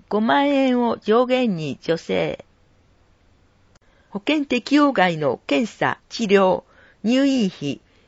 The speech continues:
食事料、文書料、その他不妊治療と関係のない費用は、女性対象外とします。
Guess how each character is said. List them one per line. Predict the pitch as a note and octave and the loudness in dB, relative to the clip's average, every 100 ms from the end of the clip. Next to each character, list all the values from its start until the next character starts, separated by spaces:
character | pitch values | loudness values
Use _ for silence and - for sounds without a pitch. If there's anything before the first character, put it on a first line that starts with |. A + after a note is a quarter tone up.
| _ | _
食 | - G#3+ G#3 C4 | -2 -2 0 -4
事 | B3 | -2
料、 | G#3 E3 C#3+ - _ _ _ _ | 0 2 2 -4 _ _ _ _
文 | F3+ C4 | -4 -2
書 | D4 C4+ A3+ | 0 0 2
料、 | E3 C3+ - - _ | 2 0 -4 -12 _
そ | - A#3 | -8 -2
の | B3+ C4+ | 0 2
他 | E3+ | 0
不 | D#3+ F#3+ | -2 -4
妊 | B3 D4 | -2 -4
治 | - C#4 | -2 0
療 | C4 G#3 | 2 2
と | - D3+ | 2 0
関 | G#3 C4+ | 0 -2
係 | - C4+ | 2 0
の | B3 | 2
な | A#3 B3+ | 0 -2
い | |
費 | E3 - F#3+ | -4 -2 2
用 | F3 D3+ | 4 2
は、 | C#3+ - - - - | -2 -4 -12 -20 -2
女 | G3 | 0
性 | G3+ C#4+ | 2 2
対 | C#4 B3+ B3 | 4 2 2
象 | A#3+ A#3 | 2 2
外 | E3+ D3+ | 2 -2
と | - C#3 | -2 -6
し | - | -4
ま | C#3 B2+ | -10 -10
す。 | - | -14